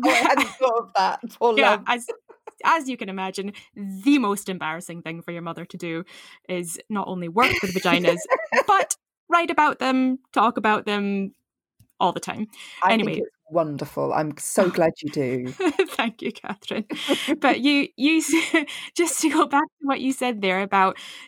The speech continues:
Speaker 2: this job of motherhood being hidden,
Speaker 1: Mm.
Speaker 2: uh,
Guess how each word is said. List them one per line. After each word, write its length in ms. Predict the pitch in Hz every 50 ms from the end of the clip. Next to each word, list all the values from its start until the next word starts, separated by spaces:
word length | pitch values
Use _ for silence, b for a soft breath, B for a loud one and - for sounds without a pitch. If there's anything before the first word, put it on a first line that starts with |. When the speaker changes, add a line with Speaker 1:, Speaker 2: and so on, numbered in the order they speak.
| B B
Speaker 2:
this 180 | - 240 240 - 208
job 400 | 202 - 240 226 214 226 220 226
of 100 | 208 -
motherhood 560 | 196 196 196 202 202 196 170 185 180 175 - -
being 380 | - 196 175 185 185 175 - - _ _
hidden, 640 | _ - - - 233 202 202 175 165 139 165 214 - B B B B B B
Speaker 1:
Mm. 220 | 165 160 160 156 -
Speaker 2:
uh, 340 | 196 180 180 175 170 -